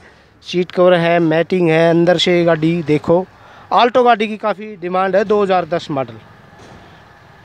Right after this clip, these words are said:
पहले आप अच्छे तरीके से अपने मन को संतुष्ट कर लो भाई, video देख रहे हो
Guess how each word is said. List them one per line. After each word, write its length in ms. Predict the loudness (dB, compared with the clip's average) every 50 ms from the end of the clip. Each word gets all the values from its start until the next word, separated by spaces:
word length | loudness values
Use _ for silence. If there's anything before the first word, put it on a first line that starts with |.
| -4 -2
पहले 140 | 0 2 2
आप 320 | 2 0 -2 -4 -10 -10 _ -8
अच्छे 240 | -8 -6 -4 -4 -4
तरीके 340 | -2 -2 -4 -2 0 2 2 4
से 300 | 4 4 4 2 0 -2 _ -8
अपने 300 | -6 -4 -2 0 0 2 2 2 0 -2 -4 _ _ _ _ _ _ _ -8
मन 180 | -4 -4 -2 -2
को 140 | 0 -2 -2
संतुष्ट 400 | -2 -2 -2 0 0 0 0 0
कर 160 | 0 0 2
लो 120 | 2 2 4
भाई, 200 | 4 2 2 2
video 280 | 0 0 2 2 2 4
देख 200 | 4 2 0 2
रहे 120 | 0 2
हो 200 | 2 2 0 0